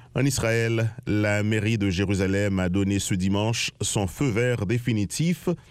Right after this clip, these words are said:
à la construction de cinq cent soixante-six logements dans trois quartiers de colonisation de Jérusalem-Est, deux jours après l'entrée en fonction du président Donald Trump.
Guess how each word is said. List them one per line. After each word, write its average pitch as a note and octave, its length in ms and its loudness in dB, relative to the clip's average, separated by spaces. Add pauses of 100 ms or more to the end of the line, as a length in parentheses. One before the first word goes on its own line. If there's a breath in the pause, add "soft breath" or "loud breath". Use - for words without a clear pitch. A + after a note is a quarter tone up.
(380 loud breath)
à A#2+ 260 2
la A#2 120 0
construction D3+ 840 -2
de A2+ 160 0
cinq D#3 320 -2
cent C#3 180 0
soixante-six B2+ 640 -2
logements A#2 440 2
dans G#2 120 2
trois A#2 200 -2
quartiers A2 420 -2
de F2+ 60 -6
colonisation A#2 680 0
de G2+ 100 0
Jérusalem-Est, F#2 1040 -2 (540 loud breath)
deux G2+ 180 0
jours F#2 220 0
après F#2 220 -2
l'entrée F#2 280 -2
en F2+ 60 0
fonction F2 400 -2
du F2+ 120 -2
président F2+ 400 0
Donald F2+ 240 0
Trump. E2+ 340 -4